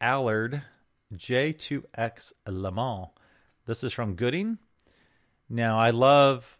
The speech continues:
if you've listened to my podcast in the past, I love Allards. I actually found one here locally in Cincinnati that sold on Bring a Trailer, or it did not sell on Bring a Trailer, but was bidded up to, like, ninety grand. That was really cool finding that one. So you can go to my Instagram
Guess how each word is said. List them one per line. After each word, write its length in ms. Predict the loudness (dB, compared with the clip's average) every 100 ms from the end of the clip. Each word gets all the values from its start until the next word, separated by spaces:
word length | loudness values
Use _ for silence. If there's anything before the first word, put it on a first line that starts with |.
| -14
if 160 | -10
you've 160 | -8 -6
listened 260 | -6 -6 -6
to 60 |
my 140 | -4 -4
podcast 480 | -2 -4 -4 -6
in 80 | -8
the 60 | -12
past, 360 | -6 -4 -4 -6
I 60 |
love 260 | -2 0 -2
Allards. 580 | -2 -4 -2 -6 -10 -18 -8
I 100 | -4
actually 520 | -2 -4 -6 -6 -6 -12 _ _ _ _
found 600 | _ -8 -6 -4 -6 -8 -12 _ _
one 320 | -8 -6 -6
here 220 | -6 -6 -4
locally 360 | -4 -6 -6
in 120 | -6
Cincinnati 560 | -8 -12 -8 -8 -6 -8
that 320 | -8 -10 -14
sold 340 | -10 -6 -6 -8
on 180 | -8
Bring 200 | -8 -6
a 40 | -8
Trailer, 520 | -6 -6 -6 -8 -10 _ _ _ _ -6
or 80 | -4
it 80 |
did 120 | -2 -2
not 200 | -4 -4
sell 180 | -8
on 120 | -8 -12
Bring 140 | -14
a 60 | -14
Trailer, 380 | -12 -10 -10 -12 _ _ _ _ _
but 80 | -8
was 140 | -8
bidded 260 | -6 -8 -6
up 120 | -8
to, 60 | -8
like, 200 | -8 -8
ninety 280 | -6 -6 -6
grand. 360 | -6 -4 0
That 60 | 2
was 140 | 2
really 180 | 2 0
cool 180 | 0 -4
finding 300 | -4 -4 -2
that 140 | -4
one. 120 | -4
So 100 | -6
you 60 | -6
can 80 | -4
go 40 |
to 60 | -2
my 140 | -4
Instagram 640 | -6 -8 -8 -6 -4 -4